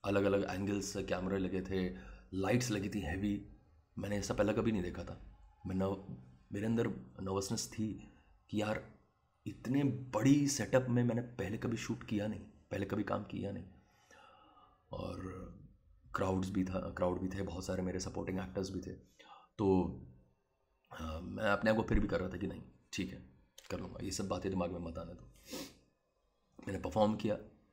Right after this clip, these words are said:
और अच्छा हुआ काम। अ, लेकिन उस दिन मुझे समझ में आ गया कि यार,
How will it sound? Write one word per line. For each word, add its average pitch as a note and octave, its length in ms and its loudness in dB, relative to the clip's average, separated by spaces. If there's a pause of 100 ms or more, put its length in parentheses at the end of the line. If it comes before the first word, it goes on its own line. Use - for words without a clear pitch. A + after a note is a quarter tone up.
(180)
और F2 600 -8 (200)
अच्छा A#2 240 0
हुआ B2+ 240 6
काम। A2+ 180 0 (840)
अ, F#2 300 4 (1200)
लेकिन D#3 360 6
उस G3 100 8
दिन F3+ 140 8
मुझे E3+ 180 8
समझ B2 280 8
में B2+ 120 6
आ G2 160 2
गया F#2 160 0 (520)
कि D3+ 120 8
यार, C#3 400 4